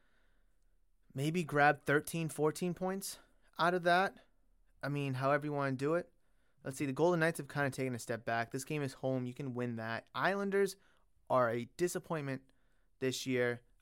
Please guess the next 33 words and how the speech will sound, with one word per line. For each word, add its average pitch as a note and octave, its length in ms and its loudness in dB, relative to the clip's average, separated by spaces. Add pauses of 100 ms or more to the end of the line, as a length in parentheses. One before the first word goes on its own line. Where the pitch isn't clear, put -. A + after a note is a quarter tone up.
I C#3+ 80 -2
feel D#3+ 160 0
like D3 140 0
you D3 80 -4
could C3 160 -4
win B2+ 160 0
that A#2+ 220 -2
game A#2 180 -6
as A2 140 -10
well. B2+ 180 2
The B2 80 -4
Canadiens F3 480 -2
and C#3 100 -6
Senators D#3 440 -2
game, A2 320 -8 (300)
you - 100 -10
could C3+ 160 -6 (100)
easily, C3 600 -4 (420)
easily C#3+ 600 -4
win. A2+ 340 -8 (240)
The A#2 60 -6
Hurricanes G3 540 2
gonna E3 160 -2
be D#3 80 0
a C#3+ 80 2
really D3+ 320 2
good C#3+ 220 -2
game. C#3 340 -2
They're D3 180 2
nineteen C3+ 800 -4
seven B2 300 -2
and G#2+ 200 -8
one, C#3 360 -2